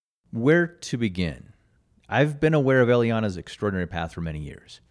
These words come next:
I once met her, actually, when she was a preteen,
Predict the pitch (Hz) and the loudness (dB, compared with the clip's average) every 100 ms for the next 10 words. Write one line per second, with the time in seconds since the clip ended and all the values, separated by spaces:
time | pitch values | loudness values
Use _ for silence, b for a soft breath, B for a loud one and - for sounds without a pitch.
0 | b b b - 92 95 - 117 110 71 | b b b -4 0 0 0 -2 -2 -4
1 | 73 - 80 78 - 76 85 80 - 90 | -10 -8 -8 -6 -10 -6 -4 -4 -4 -4
2 | 82 80 78 78 - 78 - 98 82 90 | -2 -4 -4 -10 -14 -14 -4 -2 -2 -6
3 | 85 92 | -6 -6